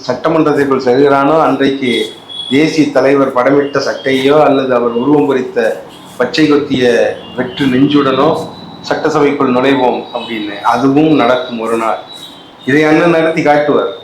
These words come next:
அண்ணன் சீமான் அவர்கள் தமிழ் தேசியம் என்கிற கருத்தியலை அன்று வரை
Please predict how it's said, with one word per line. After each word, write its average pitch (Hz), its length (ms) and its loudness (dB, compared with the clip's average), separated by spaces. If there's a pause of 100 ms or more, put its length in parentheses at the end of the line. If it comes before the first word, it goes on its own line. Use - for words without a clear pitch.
(680)
அண்ணன் 135 440 2
சீமான் 165 460 2
அவர்கள் 156 540 2 (800)
தமிழ் 165 340 2
தேசியம் 165 560 4
என்கிற 143 640 4
கருத்தியலை 151 800 2 (720)
அன்று 139 320 0
வரை 170 520 2